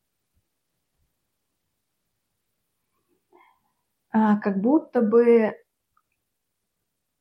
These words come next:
а, мне важно это спрашивать, чтобы клиент,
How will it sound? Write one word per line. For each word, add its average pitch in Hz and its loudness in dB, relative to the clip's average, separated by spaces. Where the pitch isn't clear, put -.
а, 202 0
мне 220 2
важно 220 0
это 185 -8
спрашивать, 233 -6
чтобы - -10
клиент, 247 -4